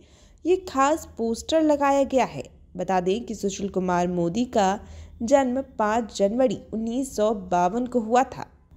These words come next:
जन्मदिन से एक दिन पहले ही उन्हें खास तरीके से बधाई दी जा रही है।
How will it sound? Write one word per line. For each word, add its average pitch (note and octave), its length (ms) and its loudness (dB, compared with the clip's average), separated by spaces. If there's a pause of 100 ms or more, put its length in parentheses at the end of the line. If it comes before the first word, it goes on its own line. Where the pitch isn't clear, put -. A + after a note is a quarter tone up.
(280)
जन्मदिन C#4+ 520 4
से C#4 220 0
एक A#3+ 440 -4
दिन B3+ 200 0
पहले G#3+ 460 0
ही B3+ 380 0 (380)
उन्हें E4 420 2 (460)
खास D4 320 2 (100)
तरीके A#3+ 440 2
से B3 260 0
बधाई G#3 640 0
दी B3+ 180 2
जा A3+ 180 4
रही G3+ 260 -2
है। - 160 -10